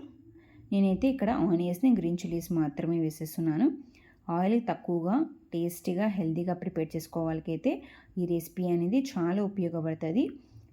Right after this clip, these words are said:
ఇలా ఆనియన్స్ని, గ్రీన్ చిల్లీస్ వేసిన తర్వాత వీటిని మూత పెట్టుకొని మీడియం ఫ్లేమ్లో ఈ దోశని ప్రిపేర్ చేసేసుకోవాలండి.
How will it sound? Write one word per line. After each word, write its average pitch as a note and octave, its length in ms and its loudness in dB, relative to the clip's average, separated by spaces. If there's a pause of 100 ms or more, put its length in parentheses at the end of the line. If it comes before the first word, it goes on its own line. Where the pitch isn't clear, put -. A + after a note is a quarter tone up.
ఇలా G#3 120 2 (120)
ఆనియన్స్ని, F#3 520 2
గ్రీన్ F3 200 0
చిల్లీస్ F3+ 320 -4
వేసిన E3 300 -2
తర్వాత D#3 280 0 (100)
వీటిని G3+ 340 0
మూత E3 160 0 (100)
పెట్టుకొని E3 420 2 (920)
మీడియం G3 380 4
ఫ్లేమ్లో E3+ 400 2 (580)
ఈ F#3+ 120 -2
దోశని F3 380 2
ప్రిపేర్ E3 320 -2
చేసేసుకోవాలండి. D#3+ 880 0